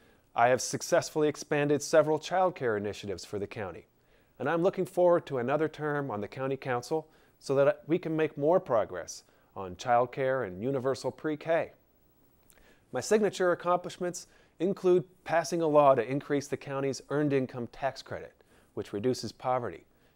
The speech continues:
the Open Data Act of twenty twelve, which improves transparency and accountability,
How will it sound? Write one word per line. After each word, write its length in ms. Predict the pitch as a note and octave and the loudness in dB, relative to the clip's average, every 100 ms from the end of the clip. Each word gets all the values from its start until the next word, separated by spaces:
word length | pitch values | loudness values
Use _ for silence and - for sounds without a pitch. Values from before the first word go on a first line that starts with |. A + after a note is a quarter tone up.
| _ | _
the 140 | - A2 | -2 2
Open 320 | B2+ C#3 B2 | 2 2 0
Data 280 | C#3 D#3 D3 | 4 4 4
Act 300 | G#2 F#2 - | 2 -4 -6
of 100 | F2+ | -12
twenty 240 | B2+ B2+ | -6 -6
twelve, 440 | B2+ D3+ D3+ - - _ _ | 0 2 2 0 -10 _ _
which 220 | A#2 G#2+ | -10 -6
improves 420 | A2 - C#3+ C3+ - | -8 0 2 2 0
transparency 800 | A#2 G2+ - E3 D#3+ B2+ F#2 F2 | -6 -8 -8 -4 -4 -4 -8 -10
and 80 | F2+ | -12
accountability, 760 | - B2+ A#2+ A2+ C3 A2 | -12 -6 -4 0 0 0